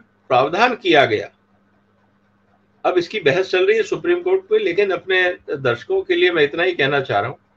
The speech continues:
कि अगर ये permanent feature होता, तो जैसे बाकी articles हैं, तो उनके साथ ही तीन सौ सत्तर लिख दिया जाता।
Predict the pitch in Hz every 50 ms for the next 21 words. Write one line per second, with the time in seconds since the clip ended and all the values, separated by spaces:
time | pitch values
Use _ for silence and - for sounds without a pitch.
0 | _ _ _ _ _ _ - 233 233 - - 143 147 175 220 240 233 240 233 233
1 | 240 240 240 - _ - 143 135 143 170 202 220 247 262 254 - - - 196 185
2 | - 214 208 170 139 151 139 - 170 143 107 - - - _ _ _ _ _ _
3 | _ _ _ _ _ _ _ _ _ _ _ _ _ - - - 151 165 180 180
4 | - 247 - 170 131 127 123 139 135 - - 269 262 226 202 202 190 - 233 -
5 | 220 220 214 175 156 196 202 190 139 113 131 143 - 196 196 196 208 214 - 240
6 | 214 - 226 233 233 233 233 233 214 214 220 214 226 233 202 - 220 - 240 240
7 | 233 254 269 262 254 269 254 247 226 190 180 165 165 - 220 -